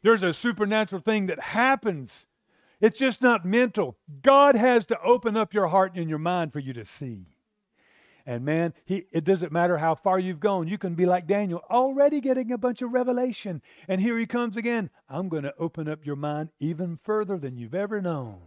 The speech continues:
You're gonna see more than you've ever seen. The, what's in you, it's gonna be expanded." That's gonna happen. That's happening right now. I saw that this past week as I was praying for somebody. And I'm going, "Whew,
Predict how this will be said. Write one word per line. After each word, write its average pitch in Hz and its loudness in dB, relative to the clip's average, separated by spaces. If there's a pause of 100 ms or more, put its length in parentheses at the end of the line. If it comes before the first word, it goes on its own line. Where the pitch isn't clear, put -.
(300)
You're 247 2
gonna 226 0
see 226 -4
more 214 2
than 185 0
you've 175 -4
ever 208 0
seen. 220 -6 (280)
The, 165 -2 (120)
what's 208 0
in 233 -2
you, 240 0
it's 190 -8
gonna 196 -2
be 180 0
expanded." 165 -4 (320)
That's 185 2
gonna 139 -6
happen. 151 -10 (360)
That's 175 -2
happening 147 -4
right 143 -4
now. 139 -12 (720)
I 143 -4
saw 165 0
that 180 2
this 170 -8
past 196 0
week 208 -2
as 165 -2
I 160 2
was 156 -2
praying 180 -2
for 123 -20
somebody. 139 -6
And 127 -8
I'm 127 -14
going, 120 -12
"Whew, - -20